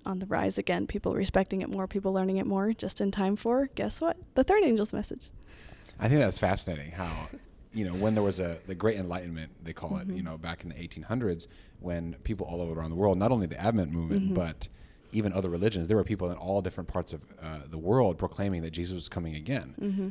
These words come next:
Speaker 2: Lo and behold, God set that up for the deaf community to also hear that message.
Speaker 1: Or to see it.
Speaker 2: Or to see it.
Speaker 1: <laughs>
Speaker 2: Yeah, that, actually, that's true. Not to,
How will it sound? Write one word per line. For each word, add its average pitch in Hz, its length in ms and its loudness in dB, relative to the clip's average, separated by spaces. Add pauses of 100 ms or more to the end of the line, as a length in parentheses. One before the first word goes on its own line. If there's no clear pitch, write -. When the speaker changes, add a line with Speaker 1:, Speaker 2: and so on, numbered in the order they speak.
(100)
Speaker 2:
Lo 98 160 4
and 90 80 2
behold, 85 560 2 (420)
God 87 420 2
set - 260 0
that 78 240 -2
up 98 240 0
for 85 300 0
the 80 100 -6
deaf 76 280 -6
community 90 420 0
to - 120 -8
also 82 360 -2
hear 101 300 0
that 80 140 0
message. 80 640 -2
Speaker 1:
Or 196 100 2
to 190 120 -6
see 190 180 2
it. - 220 0
Speaker 2:
Or 202 100 4
to 175 80 0
see 151 220 0
it. 82 220 -2
Speaker 1:
<laughs> - 40 -2
Speaker 2:
Yeah, 196 280 8
that, 110 180 -2 (260)
actually, 87 380 -2
that's 90 160 -2
true. 87 260 -2
Not 85 200 -2
to, - 540 -2